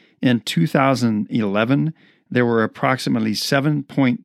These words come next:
two million animals entering animal shelters. And perhaps the saddest number from that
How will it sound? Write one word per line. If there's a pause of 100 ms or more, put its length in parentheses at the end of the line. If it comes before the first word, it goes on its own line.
two
million
animals
entering
animal
shelters. (340)
And
perhaps
the
saddest
number
from
that